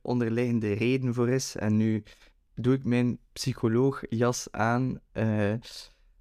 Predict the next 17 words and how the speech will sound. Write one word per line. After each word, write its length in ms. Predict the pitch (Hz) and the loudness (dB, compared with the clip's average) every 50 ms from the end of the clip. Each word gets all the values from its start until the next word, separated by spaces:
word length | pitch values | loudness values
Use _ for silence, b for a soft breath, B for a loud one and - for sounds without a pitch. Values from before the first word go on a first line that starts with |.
| _ _ _ - | _ _ _ -4
maar 360 | 117 120 139 170 180 180 - - | 0 0 2 2 0 0 -2 -4
dat 140 | 95 113 123 | -2 0 0
is 120 | 113 - | 0 0
gewoon 480 | - - 120 117 123 139 143 139 135 135 - _ | -2 -2 0 2 4 4 2 0 -2 -4 -8 _
wat 180 | - 104 110 | -2 0 2
ik 220 | 104 107 - - - | 2 0 -2 -6 -12
bij 200 | - 110 110 110 | -4 0 2 2
mezelf 400 | 107 107 101 - 107 107 110 - | 4 2 2 2 2 2 2 0
gemerkt 420 | - - - 98 104 110 - - - | -2 -4 -2 0 0 0 0 -2 -4
heb. 180 | 90 - - - _ _ _ - - - _ - - _ _ - - _ _ _ _ _ - _ _ | -4 -4 -6 -10 _ _ _ -20 -20 -20 _ -20 -20 _ _ -20 -20 _ _ _ _ _ -20 _ _
En 300 | - 117 113 123 123 - | -2 0 2 2 2 2
om 240 | - - 123 120 113 - | 2 2 2 2 2 0
even 340 | - 131 - - - - - | 0 -2 -2 -2 -4 -4 -2
te 100 | - 117 | -2 -2
verduidelijken 840 | 113 120 117 104 101 110 113 123 127 123 127 - - 127 123 120 - | 0 0 0 2 2 2 4 2 2 0 -2 -2 -2 -2 -2 -2 0
met 280 | 98 107 107 104 104 - | 0 0 2 0 0 -2
het 320 | - 110 104 104 - - | -4 -4 -4 -6 -6 -12